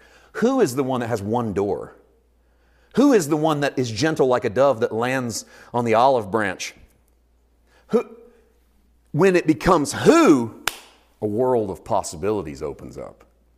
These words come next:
You are no longer limited by the what, because the what just becomes mathematical figures and charts and maps and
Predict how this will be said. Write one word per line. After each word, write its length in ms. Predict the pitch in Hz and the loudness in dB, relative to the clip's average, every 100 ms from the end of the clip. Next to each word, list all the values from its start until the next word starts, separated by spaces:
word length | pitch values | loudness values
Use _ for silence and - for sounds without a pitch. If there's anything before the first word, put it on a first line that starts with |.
| _ _ _ - | _ _ _ 0
You 140 | 175 | 4
are 80 | 180 | 6
no 200 | 185 240 | 6 8
longer 280 | 220 175 143 | 8 6 2
limited 720 | 147 220 269 165 131 131 - - - | 4 4 4 4 2 0 -6 -16 0
by 160 | 160 156 | 6 6
the 100 | 139 | 6
what, 640 | 147 196 147 - - - - _ _ _ _ | 6 8 8 4 -10 -12 -16 _ _ _ _
because 320 | - 196 135 | 0 2 2
the 80 | 143 | 2
what 440 | 127 143 277 247 135 | 4 10 10 10 6
just 220 | 175 - | 0 0
becomes 380 | 165 185 160 147 | -2 -2 -2 2
mathematical 680 | 170 175 160 170 175 180 | 2 2 2 2 4 0
figures 640 | - 165 165 151 160 160 156 | -2 2 2 4 2 2 0
and 140 | 151 | -6
charts 520 | - 160 151 151 - | 4 6 8 6 -2
and 180 | 160 143 | -6 0
maps 460 | 139 139 139 - | 2 2 0 -4
and 100 | 147 | -8